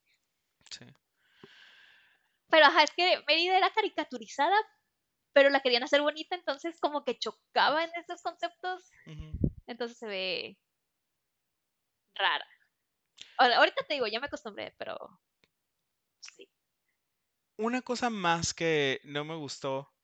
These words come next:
Speaker 1: fue la trama en sí.
Speaker 2: Sí, estoy de acuerdo.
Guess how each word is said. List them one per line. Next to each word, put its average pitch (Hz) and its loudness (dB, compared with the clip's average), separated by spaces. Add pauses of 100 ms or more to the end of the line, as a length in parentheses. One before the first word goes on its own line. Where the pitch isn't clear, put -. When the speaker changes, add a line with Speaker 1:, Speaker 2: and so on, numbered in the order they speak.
Speaker 1:
fue 127 -6
la 123 -6
trama 123 -12
en 110 -16
sí. - -10 (1700)
Speaker 2:
Sí, 240 -10 (200)
estoy 240 -14
de 220 -10
acuerdo. 202 -14